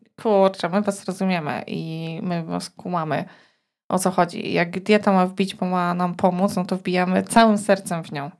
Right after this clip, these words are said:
I jesteśmy na sto procent albo na dziewięćdziesiąt dziewięć przecinek dziewięć. No tak było, stara, tak? I tak jest może?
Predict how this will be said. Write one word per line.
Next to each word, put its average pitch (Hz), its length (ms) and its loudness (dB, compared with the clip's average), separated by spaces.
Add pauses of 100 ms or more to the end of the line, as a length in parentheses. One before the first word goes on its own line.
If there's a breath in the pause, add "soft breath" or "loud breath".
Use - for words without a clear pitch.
I 185 60 -2
jesteśmy 185 380 -4
na 180 100 -2
sto 185 180 -2
procent 269 580 0 (600)
albo 202 140 4
na 202 100 6
dziewięćdziesiąt 190 480 4
dziewięć 190 200 6
przecinek 175 360 0
dziewięć. 175 400 -4
No 262 100 2
tak 294 160 4
było, 240 260 4
stara, 156 380 -8 (260)
tak? 226 240 -4 (500)
I 185 60 -6
tak 185 300 -6 (300)
jest 175 460 -8
może? 233 300 -4